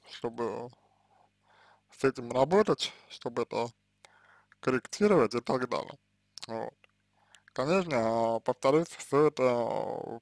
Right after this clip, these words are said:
при том условии, да, если вы, а, ну, если вы хотите этим заниматься, все это при, а, том условии, если вам это интересно.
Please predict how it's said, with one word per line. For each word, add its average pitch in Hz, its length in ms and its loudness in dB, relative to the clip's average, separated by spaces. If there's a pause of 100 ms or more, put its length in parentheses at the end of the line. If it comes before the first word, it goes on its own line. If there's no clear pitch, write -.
при 123 1040 -4 (100)
том 120 220 0
условии, 156 520 -2
да, 131 220 4
если 120 320 -4
вы, 131 340 -6 (720)
а, - 480 -10 (220)
ну, 110 220 -8
если 113 280 -6
вы 131 120 -2
хотите - 600 -2
этим 117 260 -20
заниматься, 151 500 -6
все - 260 -2
это - 200 -10
при, 131 240 -8 (600)
а, - 380 -10
том 123 220 -4
условии, 127 440 -4
если 113 180 -10
вам 120 260 -2
это 113 200 -8
интересно. 113 480 -6